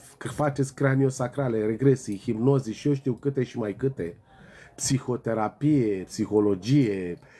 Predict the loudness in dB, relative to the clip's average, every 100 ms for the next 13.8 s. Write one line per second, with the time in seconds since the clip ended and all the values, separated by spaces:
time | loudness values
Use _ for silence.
0 | -20 -12 -4 -4 0 0 0 -2 2 4
1 | 4 2 -2 -6 -4 -2 -2 -6 -14 -20
2 | -12 -2 -2 -2 _ 2 4 6 6 6
3 | 4 0 0 -2 -2 -6 -4 -6 -6 -6
4 | -4 -4 -2 -4 -4 -4 -4 2 2 2
5 | -4 -4 -2 0 4 2 2 -2 -6 -6
6 | -4 -6 -2 -4 -6 -12 _ -20 -20 -18
7 | -6 2 4 4 2 -2 -4 -4 -6 -2
8 | -4 0 4 4 4 2 0 0 -2 -2
9 | -2 -6 -6 -8 -4 -2 0 -2 -2 -4
10 | -14 -20 -20 -8 0 2 2 -2 -4 -2
11 | 0 0 -2 -2 -2 -4 -8 -8 -4 -2
12 | -2 -4 -2 -2 -2 0 2 2 0 0
13 | -2 -2 -2 -2 -2 -4 -4